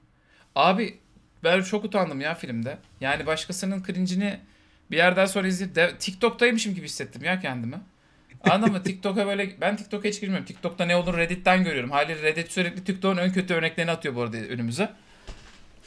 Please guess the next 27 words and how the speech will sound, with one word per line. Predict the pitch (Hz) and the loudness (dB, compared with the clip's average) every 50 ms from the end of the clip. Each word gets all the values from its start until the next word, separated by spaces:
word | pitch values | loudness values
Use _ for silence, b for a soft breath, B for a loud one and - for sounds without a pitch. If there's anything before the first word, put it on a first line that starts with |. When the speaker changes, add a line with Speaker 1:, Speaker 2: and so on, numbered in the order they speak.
| - - - - - - | -20 -20 -20 -18 -8 0
Speaker 1:
Vallahi | 127 151 202 233 | 4 4 6 8
Speaker 2:
TikTok'un | 247 392 214 190 160 | 10 8 8 8 6
iki | - - 202 | 0 -2 0
yüzü | 208 196 190 214 190 | 0 4 6 8 8
var | 180 156 | 10 10
abi | 151 156 170 170 151 | 8 6 6 4 4
bu | 139 123 | 4 2
arada. | 117 107 110 101 | 2 2 -2 -4
Bir | 104 | -4
de | 120 127 | -4 -4
seksi | 127 - 135 127 127 - - 165 | -2 0 -2 -2 -2 -4 -6 -6
yüzü | 160 160 143 123 110 101 | -4 -4 -4 -6 -6 -8
var. | 98 92 95 - - - _ _ _ _ - | -8 -10 -12 -16 -20 -20 _ _ _ _ -20
Yani | 87 87 | -16 -10
Speaker 1:
Ha, | 147 139 | -6 -4
Speaker 2:
bir | 139 | -2
Speaker 1:
onu | 117 | 0
Speaker 2:
normal | 120 123 123 | 0 0 0
Speaker 1:
bilmiyorum. | 131 135 135 135 131 | 0 0 -2 -2 -2
Speaker 2:
yüzü. | 113 104 110 131 170 185 - _ | -6 -8 -10 -14 -16 -18 -16 _
Ha, | - 110 98 101 | -12 -12 -12 -12
bir | 104 110 113 | -12 -10 -8
de | 113 | -8
öyle | 110 101 | -8 -10
yani. | 98 98 113 110 104 104 104 98 98 - b b b b b b b b - | -10 -12 -14 -16 -14 -14 -14 -16 -18 -20 b b b b b b b b -2
Speaker 1:
Ee, | 135 139 143 147 143 139 - - - | 0 0 2 2 0 0 -2 -6 -10
TikTok'un | - 151 - - 180 202 220 220 190 - | -10 -10 -6 -2 0 0 2 0 -2 -4